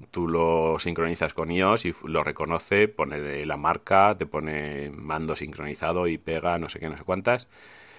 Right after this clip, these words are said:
Pero luego eso solo funciona con ese protocolo en caso de no tener jailbreak. Si tenéis jailbreak, perfectamente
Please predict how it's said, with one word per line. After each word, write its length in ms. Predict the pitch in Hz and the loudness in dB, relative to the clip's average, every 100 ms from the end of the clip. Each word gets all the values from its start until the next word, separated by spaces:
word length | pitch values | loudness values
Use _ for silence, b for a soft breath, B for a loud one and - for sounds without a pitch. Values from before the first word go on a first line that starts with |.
| B B | B B
Pero 220 | - 101 | 10 12
luego 320 | 95 95 101 98 | 12 12 12 10
eso 180 | 98 | 6
solo 200 | 98 87 | 2 2
funciona 340 | 87 87 87 90 | 0 0 2 2
con 120 | 85 | 2
ese 120 | 87 | 0
protocolo 600 | 78 82 80 87 90 101 - | 0 0 2 2 4 4 2
en 100 | 82 | -4
caso 240 | 80 82 | -2 0
de 140 | 82 80 | 0 0
no 180 | 82 | -2
tener 260 | 78 76 69 | -2 -2 -2
jailbreak. 340 | 71 69 67 | -2 -2 -2
Si 120 | - 82 | -4 -2
tenéis 280 | 92 104 | 0 2
jailbreak, 400 | 110 120 98 80 - | 4 2 2 -4 -4
perfectamente 840 | 82 90 - 92 95 95 113 135 | -6 -4 2 4 4 4 2 2